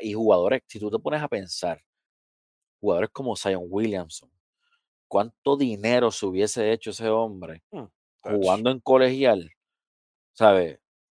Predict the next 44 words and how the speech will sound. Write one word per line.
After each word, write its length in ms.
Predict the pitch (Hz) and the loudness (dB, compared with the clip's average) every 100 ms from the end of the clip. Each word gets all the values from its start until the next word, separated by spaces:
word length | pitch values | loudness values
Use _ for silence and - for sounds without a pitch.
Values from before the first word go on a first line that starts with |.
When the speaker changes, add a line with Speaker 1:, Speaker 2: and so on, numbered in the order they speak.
| _ _ _ _ - | _ _ _ _ -6
Speaker 1:
E-, 160 | 95 80 | -6 -6
e-, 160 | 95 - | -8 -4
era 200 | 92 98 | -2 -2
una 140 | 104 | -6
ridiculez, 580 | 113 113 110 135 104 80 | -6 -6 -4 -4 -4 -4
¿eh? 340 | 123 156 107 - _ | -4 -6 -8 -20 _
O 40 | - | -10
sea, 180 | 104 92 | -8 -6
porque 180 | 98 98 | -6 -6
el 120 | 92 | -6
tipo 260 | 98 113 | -4 0
del 100 | 113 | 0
nombre 300 | 110 110 120 | 0 -4 0
de 60 | 120 | 0
él 60 | 123 | 0
estaba 280 | - 98 | -2 -6
en 100 | 120 | -6
todos 240 | - 104 123 | -4 -2 0
lados 300 | 98 98 143 | 0 0 0
y 20 | |
estamos 320 | 135 98 104 | -2 -4 -2
hablando 220 | 113 131 | -4 -4
de 60 | 131 | -8
un 60 | 117 | -8
chamaco 480 | 123 110 117 139 | -10 -10 -8 -8
que, 220 | 135 127 117 | -4 -6 -4
que, 300 | 113 101 - | -8 -8 -10
que, 200 | 101 92 - _ _ _ _ _ _ _ | -12 -12 -16 _ _ _ _ _ _ _
que 80 | 98 | 2
ahora, 220 | 117 - | 2 0
que 160 | - 101 | 2 2
va 140 | 95 | 2
a 40 | 95 | 2
coger 380 | 131 113 123 160 | 2 4 2 2
ya 120 | 156 | 0
mismo 380 | 135 151 123 113 | 0 -4 -2 -2
un 160 | 123 | 0
max 480 | 113 101 - - - _ _ _ - | 2 2 2 -10 -14 _ _ _ -4
contract 500 | 110 98 - 98 98 | -2 -2 -2 -2 -2
en 100 | 98 | -4
la 60 | |
N 120 | 95 104 | -6 -4
B 200 | 113 | -2
A, 60 | 85 | -2